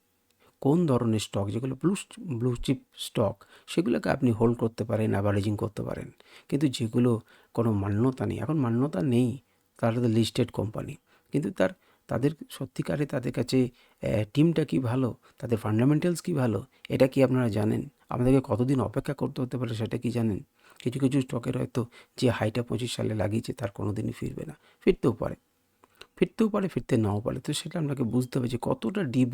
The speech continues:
গেল, আমাকে কতদিন অপেক্ষা করতে হবে এবার। তো সেইগুলো ভেবে আপনারা অ্যাভারেজিং করবেন। আমি তো, আহ, নামগুলো বলে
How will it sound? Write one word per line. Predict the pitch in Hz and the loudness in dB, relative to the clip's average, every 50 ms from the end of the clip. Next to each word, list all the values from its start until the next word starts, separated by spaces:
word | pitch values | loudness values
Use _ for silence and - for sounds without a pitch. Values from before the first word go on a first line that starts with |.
| 135 127 | -2 -4
গেল, | 131 - - - - - - - - - - - | -4 -4 -4 -6 -8 -10 -14 -18 -20 -20 -12 -6
আমাকে | - 127 131 143 165 175 - | 0 0 0 0 0 -2 -4
কতদিন | - 110 104 - 120 110 156 196 214 | -4 -2 0 0 2 2 4 2 2
অপেক্ষা | 190 127 - 110 - - | 0 -2 -4 -4 -4 -4
করতে | 104 - - - - - - | -4 -4 -6 -8 -8 -8 -8
হবে | - - - | -8 -8 -8
এবার। | - - - - - - _ _ _ _ _ _ _ _ _ _ _ _ _ _ _ - - - - - - _ | -8 -8 -10 -12 -14 -20 _ _ _ _ _ _ _ _ _ _ _ _ _ _ _ -20 -20 -20 -20 -20 -14 _
তো | - - | -4 -4
সেইগুলো | - - - 175 214 214 240 220 214 | 0 2 2 2 2 2 0 -2 -2
ভেবে | 175 143 160 185 208 208 | -2 -2 -2 -2 -2 -2
আপনারা | 180 151 135 - 143 135 135 | -2 -2 -4 -4 -4 -4 -4
অ্যাভারেজিং | 120 113 117 110 104 107 98 107 104 | -2 0 0 0 0 0 -2 -2 -4
করবেন। | - - - - 101 101 98 | -4 -6 -6 -4 -2 -2 -2
আমি | 101 104 110 117 | 0 0 -2 0
তো, | - 131 117 | 0 -2 -4
আহ, | 117 - - - - _ _ _ - - 123 113 | -4 -6 -14 -20 -20 _ _ _ -6 -2 -2 0
নামগুলো | 104 104 104 104 107 110 107 113 113 110 104 | 0 0 0 2 0 0 0 2 2 0 0
বলে | 113 117 104 107 107 | 0 0 0 2 4